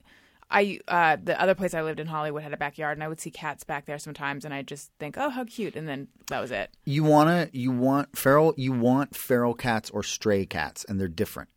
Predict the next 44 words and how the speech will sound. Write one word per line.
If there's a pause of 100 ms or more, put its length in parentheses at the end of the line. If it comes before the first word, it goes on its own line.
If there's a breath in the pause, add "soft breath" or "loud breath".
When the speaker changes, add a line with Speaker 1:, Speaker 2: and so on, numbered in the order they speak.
Speaker 2:
Stray
cats
and
feral
cats
are
different.
A
feral,
Speaker 1:
Oh,
Speaker 2:
feral
Speaker 1:
okay.
Speaker 2:
cat (520)
is
a
cat
that, (180)
that
was
raised
in
the
wild. (520 soft breath)
A
stray
cat (200 soft breath)
is
a
cat
that (300)
was
maybe
once
a
domestic
cat
that
was
then
put
out (380)
or
has
escaped.